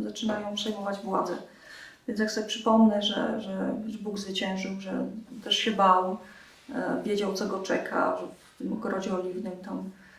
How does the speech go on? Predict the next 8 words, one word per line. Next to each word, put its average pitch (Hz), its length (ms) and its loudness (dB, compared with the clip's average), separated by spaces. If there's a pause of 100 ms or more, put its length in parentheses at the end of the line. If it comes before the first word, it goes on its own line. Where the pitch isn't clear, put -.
(340)
aż - 380 6
toczył, 190 560 -2
e, 180 160 -4
krwawe 196 440 2
łzy, 185 340 -2 (600)
to, 196 480 4
e, 175 200 -2 (920)
no, 190 140 -6